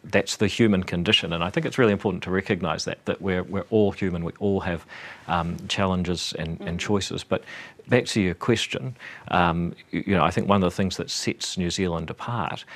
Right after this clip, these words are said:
Speaker 1: is the fact that we've been prepared to go through this quite extensive process over thirty years,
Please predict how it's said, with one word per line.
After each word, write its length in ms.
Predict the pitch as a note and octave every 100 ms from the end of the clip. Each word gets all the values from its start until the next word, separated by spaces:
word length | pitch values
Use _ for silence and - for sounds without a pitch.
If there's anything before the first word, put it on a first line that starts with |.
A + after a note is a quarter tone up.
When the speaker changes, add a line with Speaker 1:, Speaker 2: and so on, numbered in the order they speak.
| - -
Speaker 1:
is 220 | G2 F#2
the 100 | -
fact 300 | - G2+ -
that 160 | - -
we've 240 | G2 F#2+
been 220 | - F2+ E2+
prepared 640 | - E2 - G#2 F#2 D#2+
to 140 | - F2+
go 240 | F#2 F2
through 340 | - G#2 F#2+
this 240 | E2 F2 -
quite 420 | - - B2+ D#3
extensive 560 | - - A2 G#2 - F#2
process 440 | F#2+ F2 E2+ -
over 180 | E2 E2
thirty 320 | - F2+ F2
years, 420 | E2+ F2 E2 -